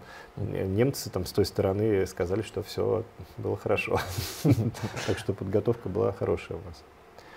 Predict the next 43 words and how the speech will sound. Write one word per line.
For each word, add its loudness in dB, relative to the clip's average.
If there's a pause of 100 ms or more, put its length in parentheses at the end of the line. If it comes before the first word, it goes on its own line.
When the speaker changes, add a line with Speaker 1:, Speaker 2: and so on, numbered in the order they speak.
(160)
Speaker 2:
Ну 10
и 12
кроме 10
того, 10
у 6
нас 4
была 6
стажировка 2
ещё -6
в -6
Берлине. 4 (400)
Четыре -4
месяца -4
в -10
Гумбольдт 0
университете -4
учился. -10 (1160)
Speaker 1:
А -10
сколько 2
вы 6
в 4
вузе 4 (400)
обучались? -4 (600)
Speaker 2:
Шесть -2
лет. 4
Speaker 1:
Шесть -4
лет 0
так -2
же? 0
Speaker 2:
Бакалавриат 6
и -4
магистратура. -4 (280)
Speaker 1:
А, -2
то -4
есть -2
Speaker 2:
Да. -2
Speaker 1:
система 0
та -2
же? -6
Speaker 2:
Да, 0
да, -2
да, -2
абсолютно. -6